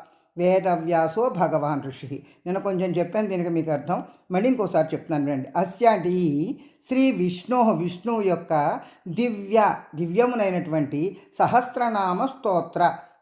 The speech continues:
సహస్రనామాలంటే వెయ్య, స్తోత్రం అంటే ఇప్పుడు మనం ఇప్పుడు చదవబోయేది ముందు అదంతా ఒక స్తోత్రం అంటాం. అదేమిటి? అది మామూలు అలాంటి ఇలాంటి మంత్రాలు కావే, ఇవి మహామంత్రాలు అవన్నీ కూడాను. మహామంత్రస్య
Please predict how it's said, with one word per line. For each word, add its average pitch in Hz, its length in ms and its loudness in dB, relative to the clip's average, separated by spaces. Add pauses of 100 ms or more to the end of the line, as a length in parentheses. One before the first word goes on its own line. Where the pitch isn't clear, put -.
సహస్రనామాలంటే 190 880 2
వెయ్య, 220 480 2 (420)
స్తోత్రం 262 400 2
అంటే 262 180 0
ఇప్పుడు 277 180 -2
మనం 240 460 0 (220)
ఇప్పుడు 214 200 -2
చదవబోయేది 208 600 2
ముందు 175 440 0
అదంతా 185 320 -2
ఒక 226 60 -4
స్తోత్రం 180 420 0
అంటాం. 151 340 0 (400)
అదేమిటి? 226 760 -2
అది 165 120 0
మామూలు 160 320 0
అలాంటి 190 340 0
ఇలాంటి 226 240 0
మంత్రాలు 233 340 -2
కావే, 214 240 2
ఇవి 196 120 -2
మహామంత్రాలు 220 920 2
అవన్నీ 175 340 -2
కూడాను. 147 320 -4 (240)
మహామంత్రస్య 160 1300 0